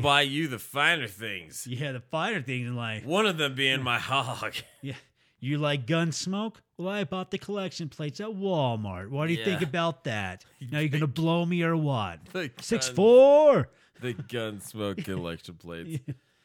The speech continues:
Speaker 1: You know, and I think that, um, in general, though, these guys walk into a bar, and I think the biggest problem is themselves.
Speaker 2: Yeah.
Speaker 1: You know,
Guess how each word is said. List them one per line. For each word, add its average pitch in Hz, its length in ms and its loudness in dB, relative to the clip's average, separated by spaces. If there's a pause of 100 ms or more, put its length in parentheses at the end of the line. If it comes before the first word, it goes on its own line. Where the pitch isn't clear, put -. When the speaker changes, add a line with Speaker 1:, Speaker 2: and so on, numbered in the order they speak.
(420)
Speaker 1:
You 180 120 -8
know, 214 140 -2
and 185 120 0
I 180 80 2
think 180 280 -6
that, 165 360 -2
um, 120 540 -2 (120)
in 131 200 -8
general, 127 340 -4
though, 95 260 -4
these 110 220 -8
guys 110 260 -4
walk 107 260 -4
into 101 200 -6
a 92 60 -6
bar, 101 540 -2 (180)
and 98 100 -14
I 107 80 -8
think 131 240 -12
the 107 100 -6
biggest 123 640 -6
problem 117 520 -4
is 92 220 -8
themselves. 95 960 -8 (600)
Speaker 2:
Yeah. 120 420 -10 (120)
Speaker 1:
You 120 160 -6
know, 113 300 -4